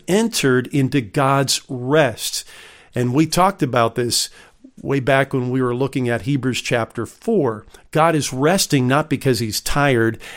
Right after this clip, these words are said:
and he needs to recuperate. Isn't he Almighty God, El Shaddai?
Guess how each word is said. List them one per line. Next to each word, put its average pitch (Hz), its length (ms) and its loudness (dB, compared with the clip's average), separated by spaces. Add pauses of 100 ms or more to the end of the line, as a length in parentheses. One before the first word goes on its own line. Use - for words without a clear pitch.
and 131 120 2
he 135 80 4
needs 135 240 2
to 127 100 -2
recuperate. 120 920 2
Isn't 127 300 2
he 139 320 2 (300)
Almighty 135 500 6
God, 131 480 2 (240)
El 135 220 4
Shaddai? 123 640 2